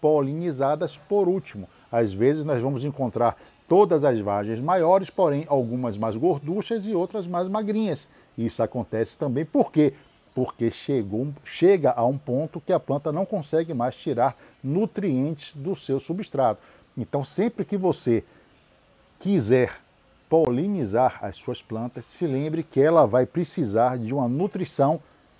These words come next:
mais, eh, rica, principalmente em fósforo e potássio. Fósforo e potássio serão extremamente necessários para que este embrião venha com energia suficiente para conseguir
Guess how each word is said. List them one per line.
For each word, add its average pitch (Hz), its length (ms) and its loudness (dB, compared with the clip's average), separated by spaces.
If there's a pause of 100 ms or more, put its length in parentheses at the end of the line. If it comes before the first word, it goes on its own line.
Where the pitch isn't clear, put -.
(120)
mais, 127 800 2 (440)
eh, 120 640 2
rica, 185 540 -2 (420)
principalmente 156 1080 -2
em 139 140 -6
fósforo 139 760 -2
e 127 180 -4 (140)
potássio. 110 680 -8 (240)
Fósforo 135 500 0
e - 20 -2
potássio 131 540 -2
serão 123 300 -2
extremamente 170 580 -6
necessários 151 640 -4 (440)
para 156 180 4
que 160 160 -2
este - 380 -2
embrião 170 640 0 (320)
venha 202 540 2
com - 160 0
energia 143 640 0
suficiente 143 840 -6
para 139 260 -2
conseguir 156 600 -4